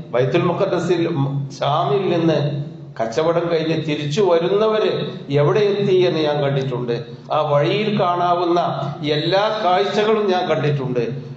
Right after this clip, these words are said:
ആകാശലോകത്ത് വെച്ച് അമ്പിയാക്കന്മാരെ അല്ലാഹു തആല എനിക്ക് കാണിച്ചു തന്നിട്ടുണ്ട്. കൃത്യമായി നബി സല്ലല്ലാഹു അലൈഹി വസല്ലം അത് പറഞ്ഞു. "മാ കദബൽ ഫുആദു മാ റആ, ലഖദ് റആ മിൻ ആയാതി റബ്ബിഹിൽ കുബ്ര."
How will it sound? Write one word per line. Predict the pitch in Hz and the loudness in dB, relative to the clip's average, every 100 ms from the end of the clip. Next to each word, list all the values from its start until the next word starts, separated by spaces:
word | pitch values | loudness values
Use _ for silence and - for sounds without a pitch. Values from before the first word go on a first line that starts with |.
| 95 | -2
ആകാശലോകത്ത് | 110 131 151 139 143 143 139 139 139 139 | 0 2 2 0 0 2 2 2 2 4
വെച്ച് | 139 139 135 139 - - - - | 4 4 2 0 -2 -6 -8 -6
അമ്പിയാക്കന്മാരെ | 113 135 156 165 160 160 156 151 147 135 143 - - 117 | 0 2 4 2 2 0 0 0 2 2 2 -2 -4 -2
അല്ലാഹു | 120 147 143 139 | 0 2 2 2
തആല | 139 139 | 2 2
എനിക്ക് | 135 123 127 139 | 2 2 0 0
കാണിച്ചു | 120 120 139 139 | 0 0 0 0
തന്നിട്ടുണ്ട്. | 131 117 117 113 101 101 - - | 0 -2 -2 -4 -6 -6 -8 -8
കൃത്യമായി | 127 - 180 135 120 113 113 113 113 - | -10 -8 -6 -2 -2 -2 -2 -6 -12 -14
നബി | 104 | -14
സല്ലല്ലാഹു | 107 120 120 113 104 | -8 -6 -4 -4 -6
അലൈഹി | 98 | -8
വസല്ലം | 101 95 | -8 -8
അത് | 98 87 | -10 -10
പറഞ്ഞു. | 92 90 90 90 | -10 -10 -10 -6
"മാ | 107 - 131 | -4 -2 -2
കദബൽ | 139 139 147 147 | 0 0 2 2
ഫുആദു | 143 156 165 165 - 143 143 - | 2 2 2 0 -2 -2 -4 -4
മാ | 131 165 | 0 0
റആ, | 185 196 196 190 175 165 190 - - - - - - - - | 0 0 2 0 0 -2 -4 -6 -8 -12 -16 -18 -20 -20 -4
ലഖദ് | 147 143 139 131 | 0 2 2 2
റആ | 139 135 135 135 135 - 143 | 2 2 2 0 0 -2 2
മിൻ | 143 139 | 4 6
ആയാതി | 135 131 127 123 135 | 6 4 2 2 2
റബ്ബിഹിൽ | 120 - 123 120 113 | 2 2 0 0 0
കുബ്ര." | - 123 - | -2 0 0